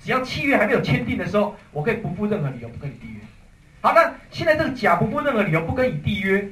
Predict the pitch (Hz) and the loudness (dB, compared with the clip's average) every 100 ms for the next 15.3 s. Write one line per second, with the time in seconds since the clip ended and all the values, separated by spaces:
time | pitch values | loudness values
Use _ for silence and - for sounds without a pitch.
0 | - - - 311 - 180 294 247 - 254 | -12 -14 -4 -4 -4 0 4 4 2 -4
1 | 247 202 247 156 240 214 - - - 240 | -2 -4 -2 -2 -2 -4 -6 -14 -10 -4
2 | 214 220 220 208 208 143 190 175 - - | 0 0 -2 -4 -4 -2 -2 -2 2 2
3 | - 135 160 170 - 151 123 - 131 123 | 0 0 0 -2 -6 -8 -6 -6 -6 -8
4 | - 151 147 - - 233 - 143 139 120 | -4 -2 0 0 2 0 0 -4 -4 -6
5 | - - - - - - - - - - | -12 -20 -20 -20 -20 -20 -20 -20 -20 -20
6 | - - 147 151 151 - - - - - | -14 -4 -2 -2 -4 -6 -16 -20 -20 -20
7 | - - 208 277 311 294 294 - 220 147 | -14 -2 2 2 0 0 0 2 2 0
8 | 135 139 180 190 170 156 147 156 - - | -2 -4 -4 -4 -2 -4 -4 -4 -10 -12
9 | - - 160 156 151 135 104 - - - | -20 -18 -8 -4 -4 -6 -8 -14 -20 -20
10 | - - - 262 294 - - - 190 302 | -20 -20 -4 2 4 4 -2 0 2 4
11 | - 302 247 269 240 160 226 220 226 226 | 4 2 0 0 0 0 0 0 0 0
12 | 226 226 208 170 143 214 214 226 147 180 | 0 -2 2 2 0 -4 -4 -2 -2 -2
13 | 170 151 139 143 - - - 277 - 160 | -4 -4 -4 -6 -10 -16 -6 -4 2 2
14 | 240 220 233 208 208 208 190 147 139 151 | 2 -2 0 -2 -2 -4 -4 -4 -6 -10
15 | 123 110 | -10 -14